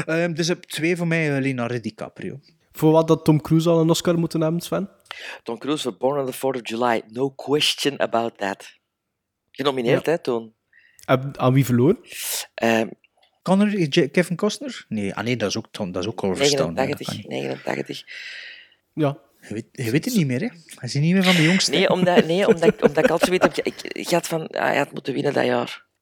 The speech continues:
Speaker 3: Dat is een Engelsman, denk
Speaker 1: Ja.
Speaker 3: ik. Ik denk dat die Moesel Daniel Day-Lewis was. Denk ik, denk ik, hè?
Speaker 1: My Left Foot, of wat?
Speaker 3: N-, eh, eh, ah, nee, dat is, die is later. Ik moet het weten, hè.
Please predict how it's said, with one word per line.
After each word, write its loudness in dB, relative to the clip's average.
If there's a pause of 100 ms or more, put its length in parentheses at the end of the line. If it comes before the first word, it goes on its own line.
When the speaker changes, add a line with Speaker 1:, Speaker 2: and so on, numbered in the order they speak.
(160)
Speaker 3:
Dat -2
is -10
een -6
Engelsman, -2
denk -2
Speaker 1:
Ja. -4
Speaker 3:
ik. -12
Ik -16
denk -4
dat 0
die -6 (160)
Moesel -6
Daniel 0
Day-Lewis 0
was. -8
Denk -10
ik, -16
denk 0
ik, -8
hè? 0 (140)
Speaker 1:
My 2
Left 0
Foot, -2
of -6
wat? -6
Speaker 3:
N-, -4
eh, -4 (400)
eh, -2
ah, -4
nee, -6
dat -2
is, -12
die -12
is -8
later. -4
Ik -18
moet 0
het -2
weten, 0
hè. -4